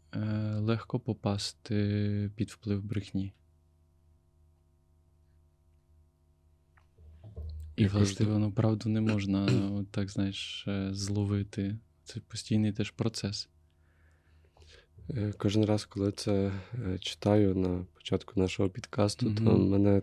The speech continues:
Speaker 2: торкають слова "повна зброя Божа". Бо
Speaker 1: Мгм.
Speaker 2: два рази там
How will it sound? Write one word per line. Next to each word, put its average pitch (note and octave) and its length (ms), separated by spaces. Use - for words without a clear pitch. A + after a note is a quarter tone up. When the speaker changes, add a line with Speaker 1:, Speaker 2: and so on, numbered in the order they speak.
Speaker 2:
торкають G#2 480
слова G2+ 400
"повна G2+ 580
зброя G2+ 480
Божа". F#2+ 480
Бо C#3 60
Speaker 1:
Мгм. G2+ 60
Speaker 2:
два G#2 200
рази G2 280
там F#2 340